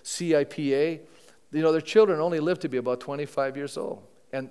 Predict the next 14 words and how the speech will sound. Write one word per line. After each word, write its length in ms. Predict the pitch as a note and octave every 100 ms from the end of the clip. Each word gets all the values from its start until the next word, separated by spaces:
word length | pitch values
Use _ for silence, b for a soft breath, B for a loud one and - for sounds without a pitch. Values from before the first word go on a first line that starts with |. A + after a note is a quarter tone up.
| -
these 280 | E3 G#3+
parents 360 | - F3 D#3+ -
are 80 | C3+
praying 380 | - D#3 C3 A2
every 240 | C3+ D3+
day 300 | C#3+ C3+ G2
that 160 | G2 A2
one 220 | A#2+ C3
day 240 | B2 A2 F2
their 140 | G2+
child 320 | - A#2+ G#2
will 120 | G2
feel 200 | F2+ G#2
pain, 280 | F2+ G#2 F#2+